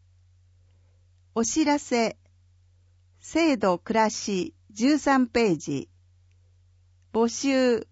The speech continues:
十九ページ。市民河原版、二十ページ。子育て、二十一ページ。健康、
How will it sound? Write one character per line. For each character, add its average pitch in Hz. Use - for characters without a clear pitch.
十 269
九 277
ペ 220
ー -
ジ。 143
市 -
民 226
河 202
原 208
版、 180
二 214
十 277
ペ 226
ー 165
ジ。 143
子 254
育 254
て、 156
二 285
十 208
一 170
ペ 220
ー 147
ジ。 139
健 294
康、 240